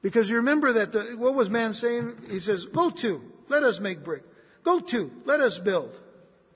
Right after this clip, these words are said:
<laughs> So God says, "Go to, let us go down, and there confound their language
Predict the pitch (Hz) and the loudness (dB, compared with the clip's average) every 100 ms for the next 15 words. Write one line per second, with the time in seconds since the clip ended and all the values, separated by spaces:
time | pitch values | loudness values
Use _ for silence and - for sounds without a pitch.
0 | _ _ _ _ - - 285 226 - 214 | _ _ _ _ -20 -12 -10 -4 -4 -4
1 | 175 185 - 185 143 - _ _ - 349 | -4 -6 -6 -8 -10 -20 _ _ -4 -4
2 | - 254 160 - - - _ _ _ _ | -4 -8 -8 -12 -20 -20 _ _ _ _
3 | _ _ _ _ _ _ _ 214 226 190 | _ _ _ _ _ _ _ 0 2 0
4 | 151 - - - _ _ _ _ _ _ | -4 -10 -12 -18 _ _ _ _ _ _
5 | _ _ _ _ 160 147 139 127 - - | _ _ _ _ -8 -8 -8 -12 -14 -18
6 | _ _ _ _ _ _ _ _ _ _ | _ _ _ _ _ _ _ _ _ _
7 | _ - 160 160 175 175 156 - 180 170 | _ -12 -6 0 -2 -2 -8 -4 -2 -2
8 | 165 156 147 147 135 - - - | -2 -2 -2 -8 -12 -20 -20 -20